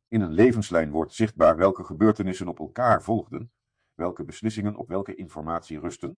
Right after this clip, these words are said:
welke aannames zijn overgenomen, welke signalen later zijn bevestigd of juist niet,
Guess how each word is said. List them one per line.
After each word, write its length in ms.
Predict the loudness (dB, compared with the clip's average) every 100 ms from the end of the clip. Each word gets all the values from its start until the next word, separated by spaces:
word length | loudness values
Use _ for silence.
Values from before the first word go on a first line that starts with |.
| _
welke 300 | 4 4 6
aannames 440 | 6 6 4 0
zijn 200 | -4 -6
overgenomen, 800 | 0 0 0 -6 -6 -6 -6 -12 _ _ _ _ _
welke 260 | -4 -4 -4
signalen 460 | -4 4 4 4
later 340 | 4 4 4 -4
zijn 180 | -8
bevestigd 440 | -8 -8 -8 -10 -14
of 140 | -10
juist 340 | -2 -2 -4 -6
niet, 280 | -8 -8